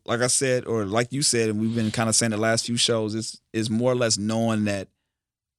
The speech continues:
we have a responsibility, um, to put out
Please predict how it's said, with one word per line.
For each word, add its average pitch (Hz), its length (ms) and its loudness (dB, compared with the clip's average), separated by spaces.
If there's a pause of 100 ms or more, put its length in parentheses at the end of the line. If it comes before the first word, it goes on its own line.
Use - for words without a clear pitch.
(160)
we 117 300 0
have 117 240 0
a 104 60 -6
responsibility, 117 1000 0 (460)
um, 95 520 0 (120)
to 104 120 -2
put 127 180 0
out 110 260 0